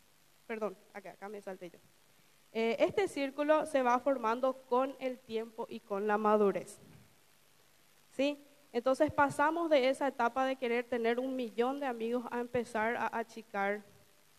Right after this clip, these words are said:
ese círculo. Y muchos ahí cuando empiezan a, a crecer y a madurar dicen, "Pero yo puedo contar con los dedos de mi mano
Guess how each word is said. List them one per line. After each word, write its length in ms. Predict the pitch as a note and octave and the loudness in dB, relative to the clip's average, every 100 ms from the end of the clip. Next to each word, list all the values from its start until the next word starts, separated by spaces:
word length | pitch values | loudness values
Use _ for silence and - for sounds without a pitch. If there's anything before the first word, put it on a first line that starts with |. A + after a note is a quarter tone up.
| _ _ | _ _
ese 280 | - G3 G3+ | -12 -8 -10
círculo. 480 | - F#3 - - - - _ _ _ _ _ _ _ | -10 -14 -16 -20 -20 -20 _ _ _ _ _ _ _
Y 100 | A#3+ | -8
muchos 320 | A#3+ B3+ C#4+ | -6 -4 -2
ahí 360 | C#4 A#3+ A#3+ B3 - | 0 0 -2 -8 -8
cuando 200 | A#3+ A#3 | -4 -4
empiezan 600 | A3+ A#3 A#3+ B3+ C4 - | -4 -4 -4 -4 -10 -8
a, 300 | A#3+ A#3+ A3+ | -4 -4 -2
a 120 | A3 | -4
crecer 420 | A3+ A#3 - G#3+ A3+ | -6 -8 -8 -6 -4
y 60 | |
a 60 | A3+ | -4
madurar 600 | A#3 A#3 G3+ G3 G#3 G#3+ | -2 -2 0 0 -2 -6
dicen, 340 | G3+ - G3+ - _ - | -12 -8 -8 -10 _ -8
"Pero 140 | A#3 | -6
yo 160 | A3 A#3+ | -4 -6
puedo 320 | - A#3+ B3 | -4 -2 -4
contar 500 | B3+ A#3+ G#3 G#3+ G#3+ _ _ _ _ _ _ - | -8 -8 -4 -4 -6 _ _ _ _ _ _ -6
con 160 | A#3 | -4
los 200 | B3 A#3 | -2 -4
dedos 320 | A3+ A#3+ B3+ B3 | -4 -6 -6 -6
de 120 | C4 | -8
mi 160 | B3+ | -8
mano 520 | A3+ A3 A3+ A#3 F#3+ | -6 -2 0 0 -6